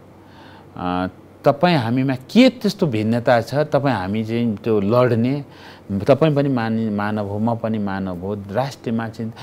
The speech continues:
तपाईँको जुन पोजिटिभ कुराहरू छ त्यस राष्ट्रलाई लगाउँ, मेरो पनि जित छ त्यो लगाउने, त्यो नभएर मेरो, मेरो पार्टी, मेरो जात, त्यो किसिममा गयो क्या। यो कसले गर्यो भने यी पुराना राजनीतिक दलहरूले गरे होइन।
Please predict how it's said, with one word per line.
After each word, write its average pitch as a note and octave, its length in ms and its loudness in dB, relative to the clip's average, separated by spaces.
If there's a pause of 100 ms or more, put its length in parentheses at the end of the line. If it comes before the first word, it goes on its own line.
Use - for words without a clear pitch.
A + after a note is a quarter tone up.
(160)
तपाईँको C#3+ 460 0
जुन A2+ 360 0 (140)
पोजिटिभ A#2 540 0
कुराहरू F#2+ 300 -4
छ - 80 -10
त्यस A2 340 -6
राष्ट्रलाई G2 840 -4
लगाउँ, F#2 480 -6
मेरो B2 240 -2
पनि A2 260 -4 (140)
जित G2 260 -8
छ - 80 -12
त्यो G2+ 220 -6
लगाउने, G2 460 -4 (500)
त्यो G#3+ 160 6
नभएर A#2+ 580 0 (400)
मेरो, F3 580 4 (480)
मेरो C#3+ 300 6
पार्टी, E3+ 800 4 (360)
मेरो C3+ 320 4
जात, C#3 680 2 (400)
त्यो C4+ 100 6
किसिममा C3+ 640 0
गयो G2 340 0
क्या। C3 160 -12 (140)
यो A#3+ 80 6
कसले B3+ 340 8
गर्यो B2 260 4
भने D3+ 120 -6
यी D3+ 140 -6
पुराना G#2 420 -4
राजनीतिक F#2 480 -6
दलहरूले F2 400 -8
गरे E2+ 220 -8
होइन। A#2+ 240 -10